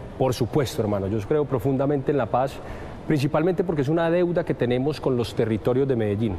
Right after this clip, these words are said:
Luego, la paz no es solamente lo que se está negociando hoy entre el gobierno nacional y ciertos actores.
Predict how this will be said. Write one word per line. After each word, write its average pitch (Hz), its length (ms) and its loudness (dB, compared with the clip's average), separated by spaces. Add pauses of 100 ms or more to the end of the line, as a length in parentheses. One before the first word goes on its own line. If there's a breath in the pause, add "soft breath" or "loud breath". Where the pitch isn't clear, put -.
(120)
Luego, 117 220 2
la 107 140 2
paz 135 180 0
no 180 80 2
es 165 60 0
solamente 180 420 0
lo 165 100 0
que 131 80 -2
se 113 60 0
está 120 160 0
negociando 135 480 2
hoy 151 80 4
entre 139 180 0
el 120 60 0
gobierno 113 360 2
nacional 113 280 0
y 131 60 0
ciertos 135 260 0
actores. 107 380 -2